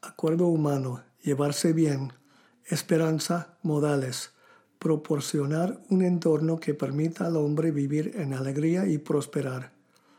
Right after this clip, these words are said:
Cinco, liderazgo. Asumir la responsabilidad de hacer una diferencia, tu diferencia. Seis, integridad, confiabilidad. Una identidad ganada que te permite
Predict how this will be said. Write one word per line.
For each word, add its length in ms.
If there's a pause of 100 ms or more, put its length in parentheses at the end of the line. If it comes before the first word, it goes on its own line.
(440)
Cinco, 640 (300)
liderazgo. 920 (560)
Asumir 640
la 220
responsabilidad 920
de 180
hacer 420
una 260
diferencia, 840 (320)
tu 180
diferencia. 880 (1120)
Seis, 560 (480)
integridad, 840 (180)
confiabilidad. 920 (840)
Una 300
identidad 720
ganada 500
que 140
te 180
permite 760